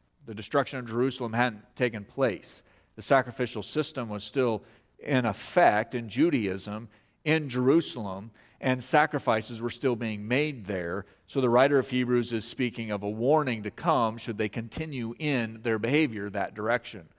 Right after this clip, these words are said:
There's gonna be five of those warnings that we're gonna see. There's five warnings in the book of Hebrews. I'm just gonna highlight them and give you the chapter and verse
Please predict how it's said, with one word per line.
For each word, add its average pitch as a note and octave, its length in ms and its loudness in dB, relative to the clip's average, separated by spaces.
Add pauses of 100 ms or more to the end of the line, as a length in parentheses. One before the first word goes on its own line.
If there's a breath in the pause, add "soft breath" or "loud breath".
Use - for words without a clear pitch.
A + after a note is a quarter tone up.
(280)
There's A#2+ 140 -6
gonna D3 160 0
be C3 100 2
five C3+ 420 4
of A2+ 140 -6
those G#2+ 200 -6
warnings G#2+ 520 -6
that A2 120 -8
we're G2+ 140 -10
gonna G2 180 -10
see. G#2 280 -6
There's F2 180 -12
five C3 280 4
warnings G#2 420 -4
in G2 40 -12
the G2 60 -12
book G2 180 -8
of G2 120 -12
Hebrews. G#2 520 -8 (360 soft breath)
I'm A#2+ 120 0
just A#2 120 -8
gonna A2+ 180 2
highlight A#2 480 4
them G#2 140 -6
and G#2 80 -10
give A2+ 160 0
you G2+ 60 -4
the F#2+ 100 -12
chapter G#2+ 380 2
and F#2 140 -12
verse A2 480 -2